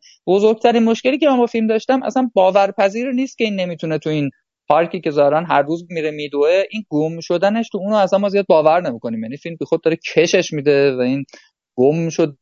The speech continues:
و نمی‌تونه راه رو پیدا کنه برای اینکه داستان در واقع بتونه تعریف بشه. و ما دیگه از این لانگ شات‌های خیلی وسیع تا کلوزآپ‌های خانم نامی واتس داریم می‌ریم تا برسیم مدرسه دیگه. کل ماجرا اینه و نه، فیلمی نبود که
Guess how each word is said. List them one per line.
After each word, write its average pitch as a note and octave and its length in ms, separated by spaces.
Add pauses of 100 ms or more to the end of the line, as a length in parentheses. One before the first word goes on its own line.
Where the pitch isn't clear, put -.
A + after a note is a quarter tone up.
و D#3+ 140
نمی‌تونه D#3+ 380
راه D3+ 220
رو D#3+ 80
پیدا D#3+ 280
کنه D#3+ 160
برای D3 100
اینکه D3 140
داستان D3+ 380
در B2 140
واقع A2 180
بتونه A2 400 (460)
تعریف A2 360
بشه. G#2+ 440
و A#2+ 440 (440)
ما E3+ 100
دیگه F#3+ 160
از F3+ 120
این F#3+ 100
لانگ F3 200
شات‌های F3 300
خیلی E3 320
وسیع D#3+ 360
تا F#3 80
کلوزآپ‌های D#3 600
خانم D3+ 280
نامی D3+ 300
واتس F3+ 300
داریم F3 180
می‌ریم F3+ 320
تا E3 120
برسیم D#3+ 300
مدرسه C3+ 460
دیگه. G#2+ 320
کل A#2+ 400 (100)
ماجرا A2 400
اینه D#3 220
و D3+ 220 (520)
نه، A3+ 380
فیلمی G#3 400
نبود G#3 320
که E3+ 280